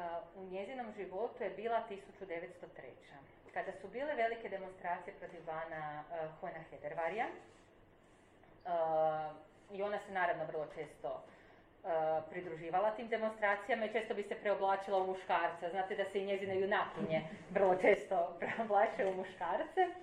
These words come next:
Međutim, ona je također, e, organizirala i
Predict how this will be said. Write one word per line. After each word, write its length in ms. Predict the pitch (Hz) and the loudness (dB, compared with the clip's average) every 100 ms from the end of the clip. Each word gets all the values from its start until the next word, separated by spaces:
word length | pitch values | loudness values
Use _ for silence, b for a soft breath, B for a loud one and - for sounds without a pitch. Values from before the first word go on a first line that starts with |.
| - | -8
Međutim, 520 | 220 208 277 320 349 233 | -2 -2 -2 -2 -4 2
ona 200 | 220 262 | 2 2
je 120 | 262 | 0
također, 680 | 240 - 170 180 196 196 190 | -2 -2 -4 -2 2 4 4
e, 300 | 190 185 170 | 2 -2 -2
organizirala 920 | 180 165 170 165 156 160 160 185 180 156 | -4 -4 -4 -6 -8 -4 2 4 4 0
i 120 | 185 | -4